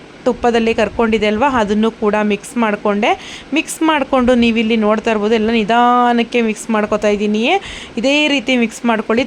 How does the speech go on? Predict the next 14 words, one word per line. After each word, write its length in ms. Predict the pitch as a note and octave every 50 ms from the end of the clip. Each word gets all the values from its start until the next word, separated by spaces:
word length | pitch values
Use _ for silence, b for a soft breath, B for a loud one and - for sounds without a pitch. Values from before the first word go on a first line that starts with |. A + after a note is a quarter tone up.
| -
ತುಂಬ 160 | B3+ A3+ A3+ C4
ಈಸಿಯಾಗಿ 1040 | B3+ A#3 G#3 A3 A#3 A#3+ B3+ C#4 D#4 D4+ C4+ B3+ C#4+ C#4 C#4 C4 B3 A#3+ A3 B3 A#3 A3+
ನಾವು 200 | A3 A3 A3+ A#3 A3
ರವೆ 160 | G#3 G3+ G#3+ A3+ A3+ A3
ಉಂಡೆನ 280 | G#3+ G#3 G#3+ G#3 G#3 A3 A#3 G#3+ G#3+
ತಯಾರಿಸ್ಬೋದು. 720 | G3+ G#3 G#3 G#3 A3 G#3 - - - G3 G3 F#3+ G3+ A#3 C#4+ E4+ F4 B B B B B - -
ಮತ್ತು 260 | E4 D#4 - G4 G4+ F#4 F4
ನೀವು 180 | D4+ C#4+ D#4+ D#4 D4+
ಒಂದು 140 | C4 B3+ C4
ಅರ್ಧ 320 | A#3+ B3+ A#3 G#3 F#3+ G3 C#4+ D#4+
ಲೋಟದಷ್ಟು 600 | D#4+ D4 C#4 - C4 G#3+ A3+ A#3 A3+ - D4+ C4+ A#3+
ಹಾಲನ್ನ 380 | A#3 G3+ G#3 A#3+ C4+ C#4+ D4 C#4 A#3+
ಇಟ್ಕೊಂಡ್ರೆ 420 | - - - A3+ A3 G3+ A#3 C4 A#3 G3+
ಬೆಸ್ಟು. 300 | G#3+ G#3+ - - - G#3